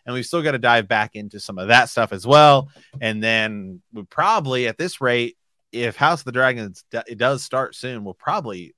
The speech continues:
hold off on A Storm of Swords until season one of the show is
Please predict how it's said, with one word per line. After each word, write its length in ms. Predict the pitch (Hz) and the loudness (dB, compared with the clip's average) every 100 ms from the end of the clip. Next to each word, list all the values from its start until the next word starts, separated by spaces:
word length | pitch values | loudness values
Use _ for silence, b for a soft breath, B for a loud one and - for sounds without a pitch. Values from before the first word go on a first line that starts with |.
| _ _ | _ _
hold 300 | - 123 98 | -10 -8 -4
off 260 | 110 127 | -2 -2
on 100 | 98 | -6
A 40 | 92 | -16
Storm 260 | - 98 | -18 -18
of 60 | 87 | -16
Swords 420 | - 123 101 92 - | -12 -10 -10 -12 -16
until 800 | 95 90 - 135 110 71 67 - _ _ _ _ _ _ _ | -18 -18 -14 -8 -8 -8 -12 -18 _ _ _ _ _ _ _
season 380 | - 110 95 | -12 -10 -8
one 120 | 98 98 | -10 -10
of 60 | |
the 60 | 85 | -12
show 300 | - 107 90 | -10 -8 -8
is 120 | 73 | -12